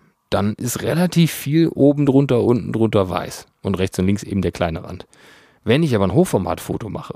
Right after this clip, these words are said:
und das vielleicht sogar noch auf vier zu fünf schneide, also quasi das Originalformat, dann habe ich überall ringsum einen gleichmäßig großen weißen Rand und sonst die maximale Fläche dieses Bildes genutzt.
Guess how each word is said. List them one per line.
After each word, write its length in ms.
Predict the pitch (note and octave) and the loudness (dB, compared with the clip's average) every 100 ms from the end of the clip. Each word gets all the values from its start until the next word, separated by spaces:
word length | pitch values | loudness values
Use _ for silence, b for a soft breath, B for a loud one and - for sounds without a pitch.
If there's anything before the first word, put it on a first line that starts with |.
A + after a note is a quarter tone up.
| _ | _
und 240 | G#2+ G#2 | -6 -2
das 160 | C3 D#3+ | -4 -4
vielleicht 400 | A#2+ A2+ D#3 - | -4 -2 -2 0
sogar 300 | A2+ G#2 G#2+ | -2 0 2
noch 340 | G#2+ C#3 - - - | 2 0 -4 -20 -6
auf 400 | G#2 G#2 - - _ _ _ _ _ _ _ - | 0 0 0 -12 _ _ _ _ _ _ _ -4
vier 220 | - B2 | 0 0
zu 160 | - | -2
fünf 320 | - E3+ E3 - | -2 0 0 -6
schneide, 580 | - D3 D#3+ F#2+ - - - | -2 2 2 0 -2 -6 -10
also 360 | G#2+ G2 F2 | -8 -6 -6
quasi 300 | - - F#2+ | -8 -6 -4
das 140 | F#2 G#2 | -4 -6
Originalformat, 640 | F#2+ F#2+ B2 - F2+ F2 | -4 0 0 -2 -6 -4
dann 120 | F2+ | -2
habe 120 | A#2 B2 | 0 -2
ich 80 | |
überall 380 | B2 C3+ G#2+ A2+ | -4 -2 0 2
ringsum 540 | G#2+ A2+ G#2+ A#2 F3 - b b b b G#2 | 2 0 0 0 0 -2 b b b b -10
einen 60 | |
gleichmäßig 640 | F#2+ A#2 B2 A#2+ A2 G#2+ - | -4 -2 0 0 0 -2 -2
großen 300 | A2 A2+ F#2+ | -2 0 0
weißen 300 | F#2+ - F2 | -2 -6 -4
Rand 340 | G2+ D#3+ - b b b b | -2 -2 -4 b b b b
und 160 | b G2 | b -2
sonst 260 | A#2 D3 - | 0 -2 -2
die 60 | |
maximale 520 | G#2+ B2+ - G#2 G#2 | -2 -2 -2 -2 -2
Fläche 280 | G2 A2 - | -2 -2 0
dieses 180 | G2+ G2 | -2 -2
Bildes 300 | G2+ F#2 - | -4 -6 -4
genutzt. 420 | F#2+ E2+ - - | -4 -4 -8 -20